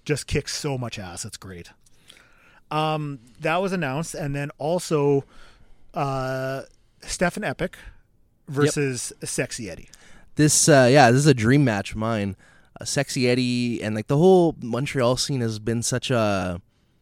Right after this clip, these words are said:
Speaker 2: almost, like, mythical thing to me for the last couple of years 'cause there's so much wrestling in Montreal,
Speaker 1: Mm-hmm.
Speaker 2: um, and there's so many good wrestlers out in Montreal,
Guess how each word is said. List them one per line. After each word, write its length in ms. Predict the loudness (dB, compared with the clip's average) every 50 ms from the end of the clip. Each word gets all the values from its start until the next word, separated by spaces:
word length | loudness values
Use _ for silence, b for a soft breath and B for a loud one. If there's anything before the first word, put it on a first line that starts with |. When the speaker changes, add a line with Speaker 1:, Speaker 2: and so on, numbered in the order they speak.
| _ _ _ _ _ _ _
Speaker 2:
almost, 240 | -6 -6 -4 -4 -4
like, 120 | -4 -6 -6
mythical 640 | -6 -6 -6 -6 -4 -6 -8 -4 -2 -2 -2 -2
thing 240 | -2 -2 -2 -2 -2 -2
to 80 | -2
me 100 | -2 -2
for 120 | -2 -4 -4
the 60 | -4
last 200 | -2 -2 -4 -4 -6
couple 180 | -6 -4 -2 0
of 60 | 0
years 160 | 0 -2 -2
'cause 100 | -4 -4 -4
there's 120 | -4 -4 -4
so 340 | -4 0 0 2 2 2
much 280 | 2 0 -2 -2 -4 -4
wrestling 360 | -4 -4 -2 -4 -4 -4 -4
in 80 | -2 -2
Montreal, 640 | -2 -2 -4 -4 -4 -2 -2 0 0 -2 -4 -6 -6 -8
Speaker 1:
Mm-hmm. 140 | -10 -10 -10 B B B B B B
Speaker 2:
um, 260 | -8 -6 -6 -4 -4 -4
and 80 | -6
there's 120 | -6 -4 -4
so 300 | -4 -2 0 0 2 2
many 160 | 2 0 0 0
good 140 | -2 -2 -2
wrestlers 440 | -2 -2 -4 -4 -4 -4 -4 -2 -2
out 100 | -2 -2
in 60 | -2
Montreal, 580 | -2 -2 -4 -4 -4 -4 -2 -2 -4 -6 -8